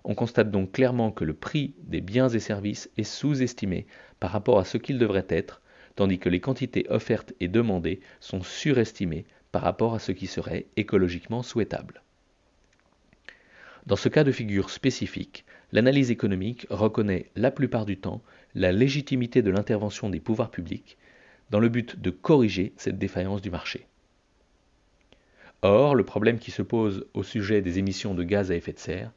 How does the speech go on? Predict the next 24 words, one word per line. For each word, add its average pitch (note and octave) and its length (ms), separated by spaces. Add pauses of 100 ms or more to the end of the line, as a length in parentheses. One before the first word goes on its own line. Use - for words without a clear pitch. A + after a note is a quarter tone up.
(300)
est G2 100
qu'une G2+ 200
telle C3+ 220
défaillance F#2+ 540
ne G#2 80
peut G2+ 200
être G#2 260
régulée G2 520
efficacement G2 680 (280)
qu'au C#3 140
niveau A2+ 240
mondial F#2 480 (440)
et G#2+ 60
qu'il A2 200
n'existe G2 520
à B2 120
l'heure B2 140
actuelle F#2+ 460 (460)
aucune A#2+ 400
structure A2 460
politique G2 440
supranationale F#2 840
véritablement F2+ 640 (140)
efficace - 720